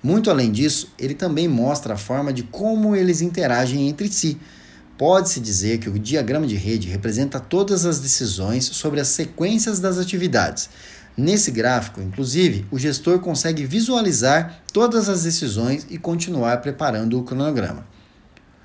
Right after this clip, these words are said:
Três, definir recursos das atividades. Depois de realizar o passo anterior,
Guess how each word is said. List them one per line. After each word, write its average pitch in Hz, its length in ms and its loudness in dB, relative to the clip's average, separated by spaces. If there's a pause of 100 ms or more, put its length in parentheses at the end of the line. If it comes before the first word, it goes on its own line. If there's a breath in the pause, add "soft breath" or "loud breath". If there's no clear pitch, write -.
(260 soft breath)
Três, 160 360 2
definir 160 720 0
recursos 190 680 -2
das 180 200 2
atividades. 147 800 -2 (1000)
Depois 170 320 -2
de 214 60 0
realizar 131 420 4
o 92 80 -4
passo 98 240 -2
anterior, 135 520 0